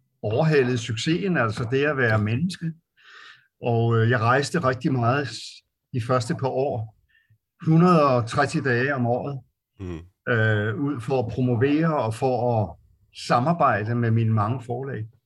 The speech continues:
Speaker 1: Det har været en stor glæde og meget fornøjelig og sådan noget. Jeg har mødt vanvittigt fantastiske mennesker alle vegne.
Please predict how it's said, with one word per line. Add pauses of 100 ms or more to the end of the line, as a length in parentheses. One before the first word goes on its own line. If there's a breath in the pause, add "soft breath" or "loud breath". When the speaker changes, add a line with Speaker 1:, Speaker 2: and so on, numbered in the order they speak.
(580 soft breath)
Speaker 1:
Det
har
været
en
stor
glæde
og
meget
fornøjelig
og
sådan
noget.
Jeg
har
mødt
vanvittigt
fantastiske
mennesker
alle
vegne.